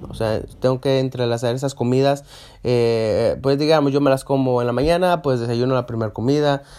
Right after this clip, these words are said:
la segunda, pues, a las once de la, diez y media o once de la mañana,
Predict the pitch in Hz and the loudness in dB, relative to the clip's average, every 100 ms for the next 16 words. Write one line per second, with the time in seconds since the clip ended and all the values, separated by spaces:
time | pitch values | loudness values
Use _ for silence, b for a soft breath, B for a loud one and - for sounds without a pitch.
0 | B B B - 117 131 131 160 160 151 | B B B -2 0 2 0 0 2 2
1 | 147 127 117 104 92 107 - 117 120 110 | 0 -2 -2 -2 -4 -6 -4 -2 -2 -2
2 | 107 104 101 98 92 - - - - - | 0 2 2 0 -4 -10 -16 -20 -14 -12
3 | 110 120 135 143 147 151 185 185 143 135 | -6 0 0 0 -2 0 2 4 4 2
4 | 135 117 113 131 156 156 151 160 | 0 -2 0 -2 -2 -2 -4 -6